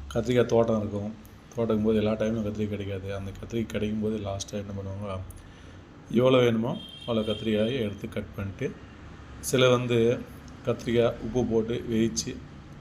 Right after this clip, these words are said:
அவிச்சிட்டு அப்படியே எடுத்து காய வச்சு வத்தலாக்கி வச்சுக்குவாங்க. சில என்ன செய்வாங்க, இந்த எண்ணெய் ஊத்தி, மிளகாத்தூள் போட்டு, உப்பு போட்டு,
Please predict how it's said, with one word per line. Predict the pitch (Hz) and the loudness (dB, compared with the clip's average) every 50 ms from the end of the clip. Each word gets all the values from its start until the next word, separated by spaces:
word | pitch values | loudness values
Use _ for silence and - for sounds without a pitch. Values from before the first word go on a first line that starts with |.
| - - - | -16 -6 -2
அவிச்சிட்டு | 110 113 117 113 - 117 107 - - | 0 2 2 2 0 -2 -4 -4 -4
அப்படியே | - 117 110 117 113 | -2 -2 0 2 2
எடுத்து | 113 110 110 117 107 | 2 0 0 -2 -2
காய | - 104 104 | -2 -2 -2
வச்சு | 101 98 - - 113 | -2 -4 -4 -4 -6
வத்தலாக்கி | 98 92 - 101 98 95 92 95 90 | -6 -4 -4 -4 -2 -2 -4 -4 -6
வச்சுக்குவாங்க. | - - - 101 90 87 92 - - - - - - - - - - - - - - - | -8 -6 -6 -8 -8 -8 -8 -10 -12 -12 -14 -14 -14 -14 -14 -16 -16 -16 -16 -16 -16 -14
சில | - - - 135 131 | -8 -4 0 2 4
என்ன | 131 127 127 | 4 4 4
செய்வாங்க, | 113 123 120 120 117 117 117 113 113 113 123 - - - - - - - - - - - - - - | 4 4 6 6 4 4 2 0 0 -2 -4 -8 -14 -16 -18 -18 -20 -20 -20 -20 -20 -20 -18 -18 -6
இந்த | - 123 117 110 | 4 8 10 10
எண்ணெய் | 110 117 120 117 | 10 8 6 4
ஊத்தி, | 113 110 110 - 110 107 110 107 - - - - - 117 | 4 2 2 2 2 2 0 0 -4 -10 -16 -14 -4 0
மிளகாத்தூள் | 110 110 110 110 107 107 104 101 | 4 4 6 6 4 2 -2 -2
போட்டு, | - 104 95 98 107 104 | -4 -6 -4 -2 -2 -4
உப்பு | 101 101 - - | -4 -4 -8 -4
போட்டு, | - 107 101 101 - 101 104 104 - - | -2 -2 -2 -2 -4 -6 -6 -6 -8 -14